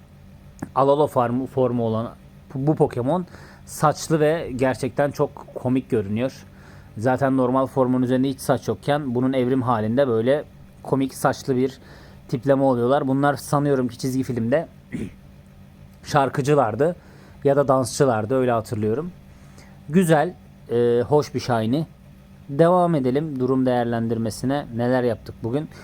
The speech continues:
Şu Pokemon'dan çok çıktı ki soranlarınız vardı. Sanırım bunun görevi de vardı. Bol bol doğada çıktı bu arada. Şu Pokemon'u verdi top-, toplama görevlerinden. Pokemon'u ne anlama-, ne anlamda verdi bilmiyorum. Shiny olarak şu geldi dostlar.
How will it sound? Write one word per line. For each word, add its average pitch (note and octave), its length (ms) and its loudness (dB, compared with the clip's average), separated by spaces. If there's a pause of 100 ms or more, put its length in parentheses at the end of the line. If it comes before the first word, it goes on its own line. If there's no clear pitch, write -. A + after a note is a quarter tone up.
(240)
Şu - 140 -2
Pokemon'dan F3+ 580 2
çok F3 220 0
çıktı - 260 -4
ki C3+ 120 -10
soranlarınız C#3 760 2
vardı. B2 220 2
Sanırım B2+ 380 0
bunun C3 220 0
görevi B2 300 0
de C3+ 60 2
vardı. A2 360 -2
Bol B2+ 240 2
bol A#2+ 180 2
doğada A#2 260 2
çıktı - 340 -8
bu G2+ 100 0
arada. A2+ 340 -4 (920)
Şu - 160 -2
Pokemon'u F#3 480 2
verdi E3 460 2
top-, C3 320 -4
toplama C3 340 2
görevlerinden. C3 720 2
Pokemon'u C#3+ 800 -2
ne B2 180 0
anlama-, C3 540 0
ne B2 140 0
anlamda B2+ 420 0
verdi A#2+ 240 0
bilmiyorum. A#2+ 480 -2 (480)
Shiny F#3 360 2
olarak F#3+ 340 2
şu - 140 -2
geldi F3 320 2
dostlar. D3 440 0